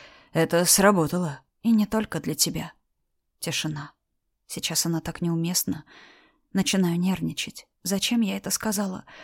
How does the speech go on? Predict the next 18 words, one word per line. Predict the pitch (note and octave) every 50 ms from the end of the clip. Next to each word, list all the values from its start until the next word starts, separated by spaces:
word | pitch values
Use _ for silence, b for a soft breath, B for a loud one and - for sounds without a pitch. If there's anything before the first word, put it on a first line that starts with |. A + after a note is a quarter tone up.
| B B B B B B B
Мысленно | F#3+ G#3 G#3+ - - G3+ G3+ G3 F#3+
забираю | F3 G3 G3 G3 F#3+ G3 G3+ G3+
свои | G3+ - G3+ G3 G3+ G3+
слова | G3+ G#3 G3 G3+ G3 G3+
назад, | G3 G3 F#3+ G3 F#3 F3+ G#3+ A3+ A3+ G#3+ F#3+ - - - _
но | - G3 F#3+ F3+ F3
это | F3 - - F3+
же | F3 F3+
мысленно. | E3+ E3+ F3+ F3 - - F3 D#3 D3+ D3 D3+ - _ _ _ _ _ _ _ _ _ _ _ _ _ _ _ _ _ _ _ _
Если | - B3 C4 B3+ A#3+ - G3+ F#3
бы | F3 F#3+
я | F#3 F#3 F#3
могла | F#3+ F3 E3+ E3 F3 F3+ F#3 F3+
вынуть | E3 F3 F3+ F3 E3+ D#3+ - -
их | - - E3+ D3 - -
из | - - F#3+ E3+ -
его | E3 E3+ D#3+ D3 D#3+ D#3 E3
головы, | F3 F3 D3 D3 D3 C#3 D3+ C#3+